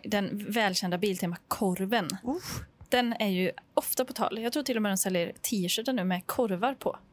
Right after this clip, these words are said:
Speaker 1: För att det är som Biltema-korven. Den är så viktig.
Speaker 2: Ja, där har de ju, tävlar de väl mot, eh, Ikea ändå, va?
Speaker 1: Mm. Uffe. Biltema är inte vad det en gång var.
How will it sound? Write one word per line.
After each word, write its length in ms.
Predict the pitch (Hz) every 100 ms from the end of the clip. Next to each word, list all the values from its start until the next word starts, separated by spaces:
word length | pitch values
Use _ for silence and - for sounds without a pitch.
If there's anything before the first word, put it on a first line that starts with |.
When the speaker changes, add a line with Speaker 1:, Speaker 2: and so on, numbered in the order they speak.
| -
Speaker 1:
För 100 | -
att 60 | 202
det 80 | 202
är 80 |
som 160 | 180 196
Biltema-korven. 840 | 202 208 180 180 175 - 165 202 202
Den 140 | 202
är 40 |
så 120 | 185 185
viktig. 400 | 220 - 226 180
Speaker 2:
Ja, 60 | 220
där 320 | 190 233 247
har 140 | 247 202
de 220 | 190 190
ju, 280 | 190 185 180
tävlar 380 | 220 190 175
de 100 | 175
väl 100 | 175
mot, 420 | 180 175 185 - -
eh, 280 | 180 170 175
Ikea 320 | - 185 190
ändå, 160 | 220
va? 80 | -
Speaker 1:
Mm. 260 | 226 220 220 - _ - - - - - - - - - _ -
Uffe. 320 | 247 226 254 - _ _ _ _ _ _ - - - - - - -
Biltema 480 | 220 202 - 165 127
är 60 |
inte 160 | 165 -
vad 120 | -
det 40 | 160
en 160 | 170
gång 160 | 170 170
var. 180 | 170